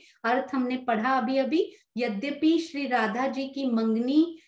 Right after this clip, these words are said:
यानी सगाई श्री कृष्ण जी के साथ हो गई थी, किंतु उनका विवाह नहीं हुआ।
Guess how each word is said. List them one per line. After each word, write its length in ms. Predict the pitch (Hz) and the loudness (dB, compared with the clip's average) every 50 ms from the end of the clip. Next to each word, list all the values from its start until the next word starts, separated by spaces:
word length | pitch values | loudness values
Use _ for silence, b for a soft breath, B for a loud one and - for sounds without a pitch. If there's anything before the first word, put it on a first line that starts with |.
| B - | B -6
यानी 240 | 240 240 233 247 254 | -4 -4 -2 -2 -4
सगाई 560 | 247 - - 247 220 196 214 214 220 240 262 | -6 -4 -4 -4 -2 0 0 0 0 -2 -2
श्री 260 | 262 - - 269 247 233 | -4 -6 -8 -6 -6 -6
कृष्ण 480 | - - 226 247 247 - 269 254 220 | -6 -4 -4 -4 -4 -4 -4 -4 -4
जी 100 | 208 233 | -4 -4
के 200 | 240 226 - 254 | -6 -6 -6 -6
साथ 280 | 254 - - 233 233 233 233 - - | -6 -4 -4 -2 -2 -2 -4 -6 -4
हो 180 | 233 247 269 277 | 0 0 0 2
गई 220 | 262 247 240 233 | 0 0 -2 -2
थी, 360 | 220 - - 277 320 415 - B B B B - | -4 -4 -2 0 0 0 -2 B B B B -4
किंतु 300 | 269 262 254 - - 285 | -2 -2 -2 -2 -2 -4
उनका 320 | 277 262 247 247 - 311 | -2 -2 -2 -2 -2 -2
विवाह 500 | 330 269 226 240 208 196 220 220 226 226 | -2 -2 -2 -2 0 0 0 0 0 0
नहीं 360 | 226 214 220 240 262 269 220 240 | 0 0 0 -2 -2 -4 -4 -4
हुआ। 360 | 220 202 190 165 151 - | -4 -4 -4 -4 -6 -10